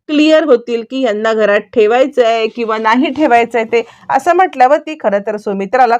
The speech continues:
खूपच राग आलेला असतो. इकडे पार्वतीला चान्स देण्यासाठी जरी जानकी उत्सुक असली तरी सुमित्रा मात्र या सगळ्याला नकार देत असते.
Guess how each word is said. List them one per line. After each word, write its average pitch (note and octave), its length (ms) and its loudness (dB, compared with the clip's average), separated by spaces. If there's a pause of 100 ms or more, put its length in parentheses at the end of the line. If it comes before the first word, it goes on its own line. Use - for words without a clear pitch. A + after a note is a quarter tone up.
खूपच G#3 420 -6
राग B3 360 2
आलेला A#3+ 340 2
असतो. A#3+ 440 -2 (220)
इकडे C4 220 -2
पार्वतीला A#3+ 680 -2
चान्स B3+ 400 -2
देण्यासाठी C4 640 -4
जरी A3 340 -2
जानकी A#3 460 -2
उत्सुक C4+ 440 -6
असली C#4 320 -2 (300)
तरी B3 200 0
सुमित्रा C4+ 560 2
मात्र G#3 340 -2
या A3 200 -2
सगळ्याला A3 500 2
नकार A3 380 2
देत F#3+ 240 -6
असते. G3+ 320 -8